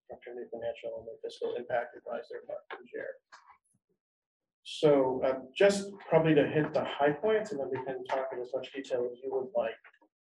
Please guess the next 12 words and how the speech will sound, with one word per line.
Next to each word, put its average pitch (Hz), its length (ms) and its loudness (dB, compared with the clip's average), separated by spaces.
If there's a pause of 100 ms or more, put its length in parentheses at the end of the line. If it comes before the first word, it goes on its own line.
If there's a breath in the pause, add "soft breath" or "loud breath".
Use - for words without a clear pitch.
(320)
As 139 140 -2
a 135 80 -4
development 139 500 8 (140)
committee, 123 600 -2
we've 127 180 -8
been 127 180 -4
working 127 340 -4
on 120 160 -4
the 120 80 -6
state 123 240 -4
hospital 120 460 -6
redevelopment 120 580 -4